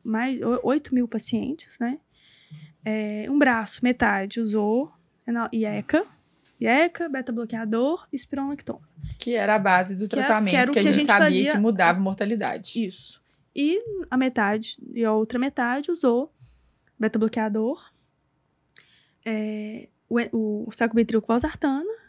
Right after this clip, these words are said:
Speaker 1: e espironolactona. Aí teve uma, foi um desfecho, é, a, um,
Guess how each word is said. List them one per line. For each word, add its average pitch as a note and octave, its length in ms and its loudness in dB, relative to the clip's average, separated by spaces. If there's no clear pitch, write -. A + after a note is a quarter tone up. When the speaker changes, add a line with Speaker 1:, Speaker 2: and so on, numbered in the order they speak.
Speaker 1:
e D#4+ 400 -4
espironolactona. - 760 -10
Aí D4 220 -4
teve A#3+ 540 0
uma, A#3+ 540 -4
foi A3 380 -2
um A#3 320 -6
desfecho, A#3 720 -6
é, G#3+ 260 -6
a, A3 260 -6
um, A3 300 -8